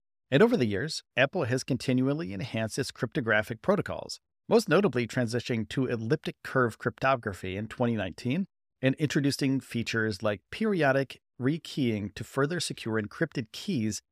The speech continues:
against potential compromises. The advent of quantum computing represents a fundamental challenge to traditional public key cryptography methods like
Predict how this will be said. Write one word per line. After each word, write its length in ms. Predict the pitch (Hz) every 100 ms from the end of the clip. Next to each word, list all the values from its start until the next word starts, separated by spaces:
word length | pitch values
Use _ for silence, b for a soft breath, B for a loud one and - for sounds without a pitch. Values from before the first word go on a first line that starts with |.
| _ -
against 400 | 117 113 110 -
potential 540 | - - 107 - 92
compromises. 840 | - 117 110 101 82 85 78 - - _ _ _ _ _ -
The 140 | 131 139
advent 360 | 170 156 123 -
of 180 | 120 -
quantum 500 | - 131 135 135 120
computing 640 | 120 107 - 143 110 104
represents 720 | 113 - 139 110 110 110 - _ _ -
a 120 | 120
fundamental 640 | - 226 254 127 131 117
challenge 720 | - - 117 110 95 90 92
to 140 | - 107
traditional 520 | - 131 135 - 139 127
public 400 | - 120 127 -
key 280 | - 127
cryptography 760 | 104 - 107 135 147 120 98 113
methods 420 | 98 98 107 104
like 180 | 110